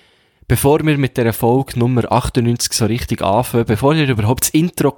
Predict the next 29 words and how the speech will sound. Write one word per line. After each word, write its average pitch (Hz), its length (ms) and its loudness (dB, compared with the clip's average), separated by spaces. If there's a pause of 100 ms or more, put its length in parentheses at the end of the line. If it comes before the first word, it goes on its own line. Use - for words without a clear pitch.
hört, 110 460 -2 (840)
möchte 113 420 0
ich 110 60 4
mich 104 340 2
bei 104 140 0
euch 98 360 0
ganz 107 360 -2
aufrichtig - 600 -4
entschuldigen 113 760 0 (1000)
und 101 160 -4
euch 101 160 0
sagen, 98 380 -2
es - 160 -4
ist - 140 -6
mir, 156 120 -2 (240)
es 101 140 -6
ist 160 140 0
mir 208 100 2
ein 123 80 -2
bisschen 123 340 -2
peinlich. 101 480 -4 (240)
Nein, 143 200 2
eigentlich 180 200 -2
ist - 120 -4
es - 100 -6
mir 107 160 -2
richtig 120 400 -4
peinlich. 101 400 -6
Eigentlich, 180 400 0